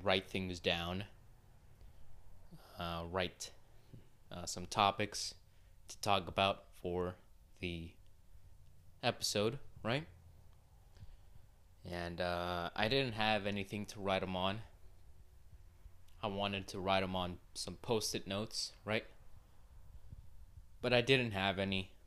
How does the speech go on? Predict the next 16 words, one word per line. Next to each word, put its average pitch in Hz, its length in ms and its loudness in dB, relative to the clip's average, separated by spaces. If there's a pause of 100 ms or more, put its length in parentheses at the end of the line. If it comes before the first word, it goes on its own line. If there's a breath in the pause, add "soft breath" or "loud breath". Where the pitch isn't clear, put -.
But 95 100 0
I 92 80 4
did 123 440 6
have 95 280 4
a 92 60 -6
bunch 98 320 -2
of - 200 -8
index 120 400 2
cards 95 520 0 (720 soft breath)
that 98 160 0
I 95 40 2
used 90 560 0 (280)
to 98 120 -6
write 87 300 0 (100)
definitions 98 720 0
on 87 360 0